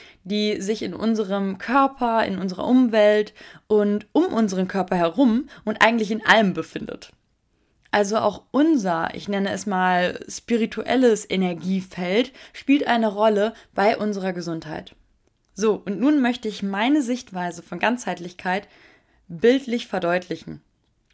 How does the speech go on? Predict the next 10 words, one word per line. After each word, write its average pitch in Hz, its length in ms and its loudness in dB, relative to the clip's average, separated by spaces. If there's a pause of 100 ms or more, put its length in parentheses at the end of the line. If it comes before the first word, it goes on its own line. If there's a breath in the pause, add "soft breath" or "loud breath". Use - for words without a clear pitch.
(320)
Ich 208 180 -2
möchte 233 580 0
vom 196 260 -4
Großen 233 540 0
und 190 240 -6
Übergeordneten 233 1000 0 (520 soft breath)
zum 220 200 -4
kleinen 214 360 0
Menschen 190 420 -4
hingehen. 139 560 -8